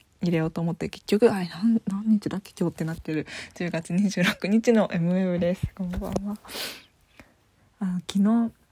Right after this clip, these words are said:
昨日撮って、なんか最近サボり気味で、いや、ダメね。<laughs> 昨日、昨日、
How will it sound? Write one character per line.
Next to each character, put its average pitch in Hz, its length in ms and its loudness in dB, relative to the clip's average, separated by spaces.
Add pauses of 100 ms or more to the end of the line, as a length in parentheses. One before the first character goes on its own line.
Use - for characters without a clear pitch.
昨 196 160 -2
日 220 60 -2
撮 262 100 -2
っ - 20 -2
て、 - 300 -8
な 202 100 0
ん 214 40 -6
か - 80 -14
最 214 160 -6
近 254 160 -6
サ - 120 -6
ボ 220 140 0
り 240 140 0
気 247 80 -4
味 240 160 -2
で、 240 80 -4
い 214 40 -2 (120)
や、 208 200 -4
ダ 190 120 -4
メ 226 120 2
ね。 190 300 -4
<laughs> 202 400 2 (1800)
昨 - 140 0
日、 220 360 4 (1600)
昨 233 120 -2 (260)
日、 - 40 -8